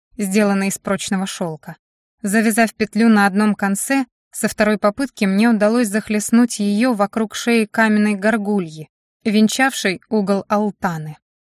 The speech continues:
Крошечными шажками переступив по карнизу, я выбрала удобное место и начала подниматься, цепляясь за каждый выступ и осторожно нащупывая, куда поставить ногу. Главное — не шуметь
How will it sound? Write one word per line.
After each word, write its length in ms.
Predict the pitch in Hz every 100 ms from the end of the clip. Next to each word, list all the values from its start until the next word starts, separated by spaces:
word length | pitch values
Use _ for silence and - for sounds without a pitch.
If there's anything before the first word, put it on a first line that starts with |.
| _ _ -
Крошечными 540 | 247 - 214 220 208
шажками 580 | - 214 - 247 247 196
переступив 640 | 190 196 - 208 233 -
по 100 | 196
карнизу, 640 | - 196 220 269 226 180 - _ _ _
я 240 | 208 269
выбрала 440 | 254 262 220 233 226
удобное 520 | 220 233 208 214 214
место 500 | 202 185 - - 160 _ _
и 100 | 202
начала 360 | 196 - 196 190
подниматься, 720 | 196 196 185 160 - - - _ _ _ _
цепляясь 480 | - 214 220 226 196
за 140 | 208
каждый 400 | - 240 196 196
выступ 460 | 202 269 - 185 185
и 20 |
осторожно 600 | 185 - 214 269 262 220
нащупывая, 680 | 214 226 - 220 - 170 165
куда 280 | 190 202 233
поставить 540 | 208 - 202 190 -
ногу. 400 | 180 160 156 156 _ _ _ _ -
Главное — 760 | 196 185 180 180 190 220 233 -
не 200 | 185 175
шуметь 640 | 175 - 185 165 - -